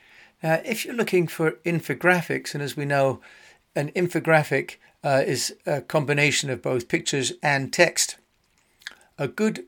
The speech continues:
website to use is infographics, is Infogram. So on infogram dot com, you can have up to ten projects with five pages per project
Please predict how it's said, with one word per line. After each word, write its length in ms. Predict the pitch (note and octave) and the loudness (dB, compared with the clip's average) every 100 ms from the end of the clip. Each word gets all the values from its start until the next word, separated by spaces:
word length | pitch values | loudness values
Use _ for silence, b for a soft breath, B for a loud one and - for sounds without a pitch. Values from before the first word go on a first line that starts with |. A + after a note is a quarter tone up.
| - | -10
website 640 | F3 C#3+ C#3 - C#3 C3+ | 0 2 4 4 2 0
to 100 | - | -4
use 320 | C3+ C3 B2+ A#2+ | -2 0 2 0
is 180 | A#2+ - | -4 -4
infographics, 800 | C3+ B2+ B2+ C3+ B2+ F3+ F3+ - - | -6 -4 -2 2 0 0 -4 -6 -4
is 480 | D3 C#3 C#3+ C3 - _ | -2 0 0 -2 -4 _
Infogram. 640 | E3+ E3 C3 A#2 A2 F2+ - _ _ _ _ _ _ _ - - B B | -6 -2 -2 0 -2 -4 -12 _ _ _ _ _ _ _ -20 -18 B B
So 200 | - D#3 | -4 -4
on 100 | B2+ | -4
infogram 600 | - F#3+ F3+ F3 C3+ C3 | 0 0 2 2 2 2
dot 240 | B2 - - | 0 -2 -2
com, 460 | D3 B2+ A2+ A2 _ B B B B B | -2 -2 -4 -8 _ B B B B B
you 180 | C#3 C3+ | -2 0
can 380 | - C3+ C3+ C3 | 2 0 0 -2
have 340 | C3 C#3+ C3+ | 0 2 4
up 240 | C3+ C3+ - | 4 2 0
to 540 | C#3+ C3 B2+ B2 B2+ | 2 2 2 0 -4
ten 320 | - D#3+ D3 | -2 -2 0
projects 580 | - C3+ A#2+ C#3 - - | 2 2 4 0 0 -6
with 220 | B2 A#2 | -2 -4
five 340 | - C3 B2 A#2+ | 0 2 2 0
pages 380 | C3 B2 A#2 | 0 0 -2
per 260 | - C3 B2+ | -4 -2 -2
project 480 | - C3 A#2 B2 | 0 0 2 0